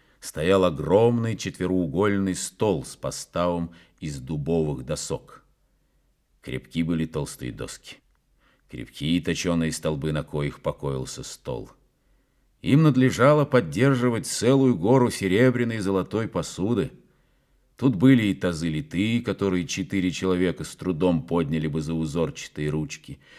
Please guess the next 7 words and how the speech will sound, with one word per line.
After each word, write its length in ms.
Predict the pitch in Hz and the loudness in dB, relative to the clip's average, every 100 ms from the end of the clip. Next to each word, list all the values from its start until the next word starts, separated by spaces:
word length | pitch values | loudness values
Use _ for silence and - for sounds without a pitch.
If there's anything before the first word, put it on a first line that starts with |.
| - | -12
и 140 | - 85 | -6 -4
тяжёлые 440 | 95 110 123 117 | 0 2 2 0
ковши, 680 | - 101 - - - 101 104 - _ - | 0 0 0 -8 -4 -4 -4 -12 _ -6
и 120 | 90 | -2
кубки, 520 | 92 - 110 127 - 110 | -2 2 4 4 2 -8
усыпанные 640 | 107 - 107 98 98 95 | -6 -6 -2 0 0 -2
жемчугом, 720 | 73 98 92 - 85 80 76 | -2 -2 -2 -6 -8 -6 -8